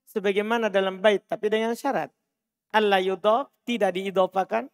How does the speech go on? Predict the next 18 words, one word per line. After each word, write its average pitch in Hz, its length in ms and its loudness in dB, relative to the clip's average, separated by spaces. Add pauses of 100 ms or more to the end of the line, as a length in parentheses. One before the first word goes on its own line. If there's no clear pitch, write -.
wa 190 160 2
Allah 208 240 2
yuhalla 220 460 0
bi 226 100 -6
al, 131 320 -10
dan 180 400 -2
tidak 220 240 -2
dihiasi 196 560 -2
oleh 180 240 -2
al. 135 160 -6 (1080)
Tidak 196 200 -2
dihiasi 180 480 0
dengan 214 320 0 (480)
al, 160 280 2
artinya 208 320 -2
tidak 202 280 0
kemasukan 170 640 -4
al. 135 360 -4